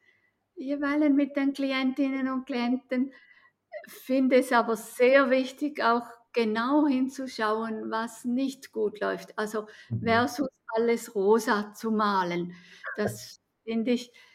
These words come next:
Speaker 1: das bringt nichts, denn es ist auch wichtig, da hinzuschauen und da dann dran weiterzuschauen.
Speaker 2: Mhm.
Speaker 1: Auch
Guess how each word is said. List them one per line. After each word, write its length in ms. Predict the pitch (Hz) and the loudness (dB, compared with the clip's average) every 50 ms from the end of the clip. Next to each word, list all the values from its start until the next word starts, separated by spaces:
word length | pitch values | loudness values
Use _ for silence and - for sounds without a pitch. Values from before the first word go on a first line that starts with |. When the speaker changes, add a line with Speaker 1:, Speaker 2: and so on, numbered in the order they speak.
| _ _ _ _ _ _ | _ _ _ _ _ _
Speaker 1:
das 280 | - 226 226 226 - - | -4 -4 -4 -4 -6 -4
bringt 460 | - 247 269 302 403 - - - - | 2 6 8 8 6 6 2 -2 2
nichts, 600 | 254 269 294 339 370 - - - - - - - | 4 6 6 6 4 2 -4 -12 -14 -16 -12 -4
denn 220 | - 254 240 233 233 | -2 -2 -2 -2 -2
es 180 | 240 240 - - | -6 -6 -6 -6
ist 240 | 247 240 - - 240 | -6 -6 -4 -2 -2
auch 220 | 240 240 240 - | -2 -2 -2 -2
wichtig, 520 | 220 226 214 220 - - 277 262 - - _ _ _ _ | -4 -4 -4 -6 -6 -6 -6 -6 -8 -16 _ _ _ _
da 240 | - 208 202 220 233 | -2 0 2 2 2
hinzuschauen 880 | 247 247 277 294 330 330 - 339 311 - 302 277 269 277 302 285 269 254 | 2 2 2 2 2 0 -4 -6 -6 -2 0 0 0 2 2 2 0 0
und 240 | - - 247 233 233 - _ _ _ - | 0 -2 -2 -2 -2 -4 _ _ _ -2
da 500 | - 208 196 208 208 214 226 247 285 - - - - - - _ _ - | 0 0 2 2 2 2 2 2 2 0 -6 -18 -20 -20 -20 _ _ -2
dann 420 | 240 233 233 226 220 226 - - _ _ - | 0 0 2 0 -2 -4 -10 -16 _ _ -8
dran 400 | - 208 208 220 233 240 233 - | -4 -2 0 2 2 0 0 -4
weiterzuschauen. 1200 | - 185 185 180 190 190 190 - 220 214 - - 226 214 - 220 196 185 185 190 196 185 202 - - _ _ _ _ - - - - | -6 -2 0 0 0 -2 -2 -2 -4 -4 -4 -6 -6 -6 -4 -4 -4 -2 -4 -4 -6 -8 -10 -14 -18 _ _ _ _ -20 -18 -10 -6
Speaker 2:
Mhm. 340 | 117 113 - 113 117 117 - - _ _ _ _ _ _ _ _ _ _ _ _ _ _ _ _ _ _ - | -6 -6 -4 -6 -8 -10 -12 -16 _ _ _ _ _ _ _ _ _ _ _ _ _ _ _ _ _ _ 0
Speaker 1:
Auch 460 | 233 226 254 277 339 349 349 - - | 2 4 6 6 6 6 4 0 -8